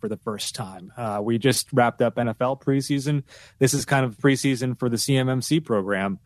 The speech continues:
It's called the Joint Surveillance Voluntary Assessment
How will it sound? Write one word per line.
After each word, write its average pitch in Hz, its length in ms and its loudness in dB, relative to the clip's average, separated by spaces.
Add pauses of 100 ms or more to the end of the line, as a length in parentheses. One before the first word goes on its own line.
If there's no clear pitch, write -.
It's - 100 -14
called 147 180 2
the 113 60 -2
Joint 135 340 -2
Surveillance 131 680 -2
Voluntary 131 720 0
Assessment 113 540 -2